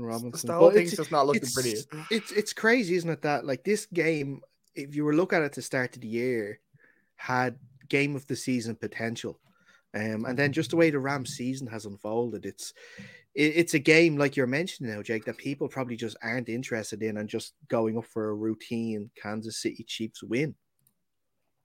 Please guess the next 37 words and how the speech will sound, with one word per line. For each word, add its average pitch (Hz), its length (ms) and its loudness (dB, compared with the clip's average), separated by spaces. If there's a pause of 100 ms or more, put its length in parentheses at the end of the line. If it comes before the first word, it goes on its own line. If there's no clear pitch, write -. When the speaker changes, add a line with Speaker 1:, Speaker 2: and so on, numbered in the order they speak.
(640)
Speaker 1:
Yeah, 123 280 0
I - 60 -10
mean, 117 400 -2
I 120 140 -2
think 135 260 -6
there's, 127 200 -4
they 123 180 -4
had 131 140 -2
a 131 60 0
lot 127 140 2
of 110 320 -6 (440)
injuries 160 500 6
and 135 100 0
stuff 143 240 0
from 131 160 -4
the 113 80 0
start 139 220 2
of 113 60 0
the 110 60 -4
year 139 320 6
and 127 80 -2
retirements 127 540 0
that 123 140 -6
the 117 100 -2
Rams 127 320 2
and 117 100 -2
the 117 120 4
O-line 127 440 6
kinda 120 300 -4
had, 123 340 0
which - 380 -8
really 131 320 -4
shot 123 320 2
down 120 260 2
any 113 300 -2
of 107 200 -2
their, 104 400 -2